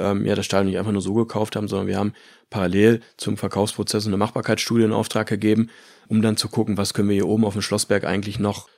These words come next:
weiterentwickeln, weil das ist ja auch elementar und da hat sich herausgestellt, dass es da keine großen, ähm, oder wesentlichen Planungshindernisse gibt. Wir müssen ein Verkehrskonzept anpassen, das ist richtig, aber dann ist es grundsätzlich möglich,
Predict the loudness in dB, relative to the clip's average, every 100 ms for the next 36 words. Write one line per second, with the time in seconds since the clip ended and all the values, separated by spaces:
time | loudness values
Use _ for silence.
0 | _ 2 4 4 2 4 4 2 0 -2
1 | -2 0 2 2 0 _ -8 -6 -2 0
2 | 0 2 2 2 2 -4 -4 -6 -4 -2
3 | -2 -4 -4 -2 -2 -2 -2 0 0 -2
4 | -4 -20 -20 _ -2 0 2 2 2 2
5 | 0 0 -2 0 0 0 -4 -4 -2 0
6 | 0 2 2 2 0 0 2 0 -2 -16
7 | -20 _ -6 -4 -2 0 0 0 -2 -4
8 | -6 0 0 2 -2 -2 2 0 -2 -8
9 | -2 -2 0 0 0 -2 -2 -4 -4 -6
10 | -4 -2 -2 -2 -2 -4 -6 -4 -4 -2
11 | -4 -2 -2 -2 -4